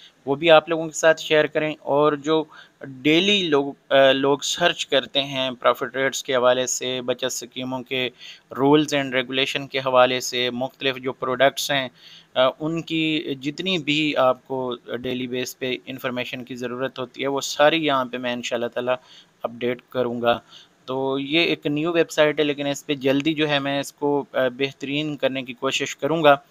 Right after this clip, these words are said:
बाकी आप हमें Facebook page पे भी देख सकते हैं, अगर YouTube पे देख रहे हैं तो वो भी ठीक है, लेकिन अगर Facebook page पे देखना चाहें तो यहाँ पे भी मैं जो videos फेस-, YouTube पे डालता हूँ वो Facebook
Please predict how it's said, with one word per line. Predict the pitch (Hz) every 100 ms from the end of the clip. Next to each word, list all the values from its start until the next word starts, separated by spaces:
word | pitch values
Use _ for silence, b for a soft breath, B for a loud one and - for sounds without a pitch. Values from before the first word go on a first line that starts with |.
| B B B B _
बाकी | 135 147 170 151
आप | 139 -
हमें | 139 135 127
Facebook | - 127 - 131 -
page | 135 135 135
पे | 147
भी | 139
देख | 139 139 -
सकते | 143 - 139
हैं, | 135
अगर | 127 127 123
YouTube | 117 127 127 143 135 -
पे | 135
देख | 135 -
रहे | 143
हैं | 139
तो | 127
वो | 117 113
भी | 135
ठीक | 143 143 147
है, |
लेकिन | 135 127 135
अगर | 131 123
Facebook | - 143 - 139 - _
page | 127 123
पे | 120 117
देखना | 117 - 120
चाहें | 117 120 113 B B B -
तो | 139
यहाँ | 135 139 147
पे | 143 131
भी | 123
मैं | 135 135 131
जो | 135
videos | 127 131 135 147 147 135
फेस-, | 143 135 135 131 - _ 127
YouTube | 127 135 147 151
पे | 151
डालता | 139 127 123 131
हूँ |
वो | 127
Facebook | 110 120 113 -